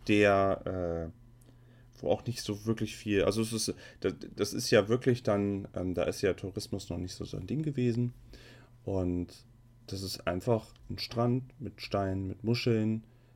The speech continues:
ähm, zi-, ein sauberer Strand. Mm. Und guckt auf, könnt auf das Meer, äh, gucken, ähm, hört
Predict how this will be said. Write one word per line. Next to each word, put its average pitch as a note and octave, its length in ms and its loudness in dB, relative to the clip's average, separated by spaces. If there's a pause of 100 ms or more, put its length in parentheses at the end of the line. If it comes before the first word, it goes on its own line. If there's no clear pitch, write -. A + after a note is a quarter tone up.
(200)
ähm, F2 480 0 (1300)
zi-, - 260 -10
ein G2 160 -4
sauberer C#3+ 480 4
Strand. F#3 540 -2 (640)
Mm. F2+ 640 -4 (1600)
Und F#2 680 -2 (200)
guckt - 500 -10 (280)
auf, - 280 0 (140)
könnt G2 180 -4
auf F#2+ 80 -8
das - 240 -8
Meer, C3+ 560 2 (840)
äh, A2 160 0
gucken, C#3 560 -4 (1000)
ähm, F#2 300 -4 (320)
hört F2+ 180 -2